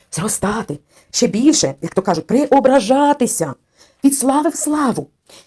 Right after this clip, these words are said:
І от дивіться, як він говорить. Каже, «Да преуспіваєш ти во всьому, як преуспіває твоя душа». Знаєте, я задавала питання Богу, ну от чому так багато хвороб, чому так люди страждають? Я не говорю вже за тих, хто живе у мирі і живе собі, як живе, і він навіть цього не, а,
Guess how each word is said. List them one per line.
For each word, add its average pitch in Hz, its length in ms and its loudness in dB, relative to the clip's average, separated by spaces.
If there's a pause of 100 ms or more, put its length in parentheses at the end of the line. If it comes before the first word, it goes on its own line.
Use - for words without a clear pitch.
(140)
І 240 80 4
от 294 100 4
дивіться, 277 300 4
як 247 220 0
він 226 80 0
говорить. 202 340 -2 (260)
Каже, 160 220 -6
«Да 202 180 0
преуспіваєш 302 580 0
ти 302 100 -4
во 285 80 2
всьому, 277 400 0
як 262 140 -2
преуспіває 196 460 -2
твоя 143 300 -2
душа». 151 260 -6 (420)
Знаєте, 269 320 2 (500)
я 196 60 0
задавала 294 320 2
питання 262 320 0
Богу, 208 340 -2
ну 220 100 -2
от 226 100 -2
чому 294 280 2
так - 160 -2
багато 220 420 -4
хвороб, 254 520 2
чому 285 240 2
так 208 160 -4
люди 226 220 -4
страждають? 247 540 -4
Я 185 80 0
не 214 80 -2
говорю 269 260 -2
вже 220 160 -4
за 220 80 2
тих, 285 260 -6 (340)
хто - 160 -4
живе 254 220 4
у 233 80 2
мирі 226 420 0 (220)
і 233 80 -4
живе 226 200 2
собі, 233 160 -2
як 220 140 0
живе, 214 400 2
і 202 260 -4
він 226 100 -4
навіть 220 220 0
цього 202 180 2
не, 196 240 -2 (100)
а, 180 80 0